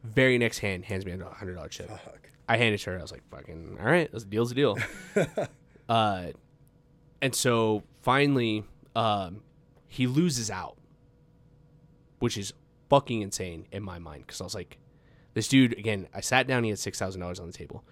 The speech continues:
Speaker 1: At one point, he puts ten thousand dollars on the table.
Speaker 2: He lost everything?
Speaker 1: Lost everything, except for seventy-five dollars. There's two other people on the table and me.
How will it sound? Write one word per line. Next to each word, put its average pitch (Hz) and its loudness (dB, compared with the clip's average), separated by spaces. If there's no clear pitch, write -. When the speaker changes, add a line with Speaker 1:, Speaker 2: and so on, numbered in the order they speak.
Speaker 1:
At - -10
one 123 4
point, 120 0
he 110 -2
puts - -8
ten 120 -4
thousand 98 -4
dollars 80 -10
on 92 -14
the 90 -18
table. - -16
Speaker 2:
He 107 -10
lost 104 -10
everything? 113 -14
Speaker 1:
Lost 107 2
everything, 101 -4
except 107 -4
for 104 -8
seventy-five 104 0
dollars. 98 -4
There's - -12
two 104 -6
other 98 -4
people 107 -6
on 104 -2
the 104 -6
table 113 -2
and 95 -8
me. 92 -6